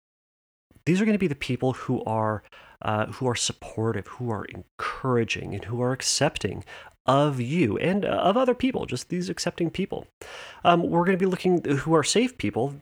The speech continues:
These are people who are non-judgmental. They're understanding of you. They're open-minded or they're empathetic. So who are the unsafe people? Unsafe people are gonna be people who don't recognize O C D as a disorder. These are the just stop people.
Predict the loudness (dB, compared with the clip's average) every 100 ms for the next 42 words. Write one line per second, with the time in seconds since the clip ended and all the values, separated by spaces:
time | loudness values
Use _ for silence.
0 | -2 0 0 -2 -4 -2 2 4 2 -2
1 | -4 2 2 4 2 2 0 -2 -2 -8
2 | -12 _ _ _ _ _ -4 -2 0 0
3 | 2 2 2 -2 -6 -8 -10 -14 _ _
4 | 2 4 6 6 6 6 6 4 2 4
5 | 4 2 4 4 4 0 -16 _ _ _
6 | _ _ _ _ _ 2 4 6 6 6
7 | 4 4 0 -4 -6 -10 _ -20 -18 -16
8 | -18 _ _ _ 2 4 4 2 0 2
9 | 2 2 0 0 0 0 0 2 2 2
10 | 0 0 0 0 -2 -2 -2 -4 -4 -4
11 | -4 -4 -4 -4 -8 -6 -4 -4 -4 -8
12 | -10 -4 -2 0 -2 2 2 2 -4 _
13 | _ -8 -8 -6 -8